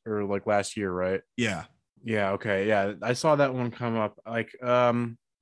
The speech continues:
Speaker 1: it is also kinda like an isometric view, isn't it?
Speaker 2: Yep.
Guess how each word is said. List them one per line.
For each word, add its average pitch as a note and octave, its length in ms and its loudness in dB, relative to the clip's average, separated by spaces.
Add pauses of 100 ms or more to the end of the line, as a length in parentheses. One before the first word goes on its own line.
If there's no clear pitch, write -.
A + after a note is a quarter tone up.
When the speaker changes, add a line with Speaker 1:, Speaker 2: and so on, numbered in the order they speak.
(720)
Speaker 1:
it F#3 100 6
is A#3+ 100 4
also F3+ 280 2
kinda D3+ 260 2
like C#3 160 6
an B2 60 2
isometric A#2 640 2 (100)
view, F#2 220 -2
isn't F#2 220 -6
it? C3+ 180 -4 (200)
Speaker 2:
Yep. F#3 160 0